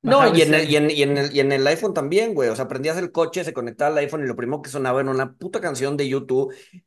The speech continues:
Speaker 1: que
Speaker 2: ¿Quién?
Speaker 1: estaba malísima, güey.
Speaker 2: <laughs> Ajá.
Speaker 1: Y entonces era cambiarle rápido al radio, cambiar rápido de canción
Speaker 2: <laughs>
Speaker 1: para no escucharla, güey.
Speaker 2: <laughs> Sí, sí, sí, o sea, güey, preferías oír la hora nacional que la puta rola de
Speaker 1: Exacto.
Speaker 2: <laughs> Entonces, no sé, güey, pero por otro, por otro lado te digo, o sea, ajá, güey, o sea,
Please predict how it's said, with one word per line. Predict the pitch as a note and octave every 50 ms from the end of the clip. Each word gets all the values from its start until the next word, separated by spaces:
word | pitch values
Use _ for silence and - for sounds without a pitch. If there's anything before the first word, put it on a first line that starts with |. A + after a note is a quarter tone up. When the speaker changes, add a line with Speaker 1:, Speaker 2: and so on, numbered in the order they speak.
| _ -
Speaker 1:
que | - D#3 D3 -
Speaker 2:
¿Quién? | - - -
Speaker 1:
estaba | D#3+ D3 - - E3 F3+ F#3+
malísima, | F#3+ F#3 F3+ F3+ G#3 A3 G#3+ - A3+ G3 F3+ D#3 C3+
güey. | A2+ A2+ G#2 F2+ -
Speaker 2:
<laughs> | - C4+ C#4 A3+ A3 -
Ajá. | - A#3 E3+ F3 D3 G#3 G#3 G#3 F#3+ E3
Speaker 1:
Y | C#3+
entonces | D3+ D#3 - F#3+ F3+ F#3 F#3 -
era | F#3+ G3 G3+ G3
cambiarle | - F3+ E3+ E3+ E3+ F3+ G3 G3+ F#3+
rápido | E3+ F3+ F3+ - G3+ G3 F3+
al | E3+ D3
radio, | D3 D3+ D3 D3 D3+ E3 E3+ E3+ D#3+ E3
cambiar | - C#3 C3 C3+ D3 -
rápido | A#3+ B3 E3+ E3 - -
de | B3
canción | A#3 C3 B2+ - - C3+ C3+ D3 C#3+
Speaker 2:
<laughs> | F3 - E3
Speaker 1:
para | - D3 C#3+ C3
no | C#3+ D#3 F3+
escucharla, | F#3 A#3+ - G#3 G3 D#3 G3+ F#3+ G3 G#3 A3 F#3+ -
güey. | - - - E3+ D3+
Speaker 2:
<laughs> | A3+ B3 A3+ - G3+ - B3 A3+ - -
Sí, | C#3 E3 F#3+ G3
sí, | F3 F3+ F3+ F3+
sí, | F#3
o | F3+
sea, | E3 E3+ E3
güey, | E3+ F3 D3+
preferías | D#3+ - D#3 D#3 D#3+ E3 F3 F3 F#3+
oír | F#3+ F#3+ F#3 G3
la | G3
hora | G3 G3+ G3+
nacional | F#3+ F#3+ E3+ D#3+ E3+ E3 D3+ D#3 D#3 D#3 D#3+ E3 D3+
que | - F3
la | D#3 C#3+ C3+
puta | - D#3 - - G#3+
rola | G#3+ D3 D#3 D#3
de | - D3
Speaker 1:
Exacto. | C#3+ C#3+ C#3+ C#3+ C#3 C3 C#3+ C3+ - - C3 C3+
Speaker 2:
<laughs> | C3 - - - - - - - - -
Entonces, | - - - G3+ G3 - A3 F#3+ E3 E3 E3+ F3+ F#3 - - - - - F#3 D3+ - - - - _ _ _ - C4+ D#4 F4+
no | F4+
sé, | - - G3 F#3 F3+ F3+
güey, | E3+ E3 D#3
pero | D3 - E3 E3+ E3 D#3+ D#3+
por | - G3+
otro, | G#3 G#3 - C#4 C#4 G#3
por | F3 G#3
otro | C4 B3+ C#4+ D4
lado | D4 D4 -
te | A3+
digo, | A#3 C#4+ C4+
o | G3+
sea, | D3+ F3+ D#3+ C#3+ C3+
ajá, | C3+ C3+ C#3 C#3 F3 G#3 G#3+
güey, | E3+ C#3+ C3
o |
sea, | - - B2+ B2